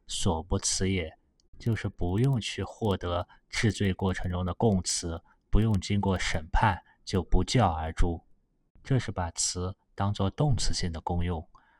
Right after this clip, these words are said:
也可以把词理解为名词性的功用，指的是法条、法律中的条款。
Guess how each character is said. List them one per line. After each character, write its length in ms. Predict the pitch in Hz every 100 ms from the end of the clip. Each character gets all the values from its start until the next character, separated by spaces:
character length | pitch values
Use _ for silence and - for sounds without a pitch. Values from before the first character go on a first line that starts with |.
| _ _ _
也 200 | - 98
可 140 | 92 131
以 100 | 156
把 200 | 110 92
词 480 | - - 92 95 - _
理 160 | - 98
解 180 | 104 92
为 160 | 90
名 220 | 90 87 110
词 180 | -
性 160 | 104 95
的 100 | 85
功 220 | - 92
用， 200 | 90 78 _ _ _ _
指 160 | - 92
的 140 | 92
是 340 | 98 104 87 - _ _ _ _ - -
法 200 | - -
条、 480 | - - - 87 - - -
法 140 | 98 95
律 140 | 98
中 180 | 95 98
的 100 | 95
条 360 | - - 90
款。 240 | 95 95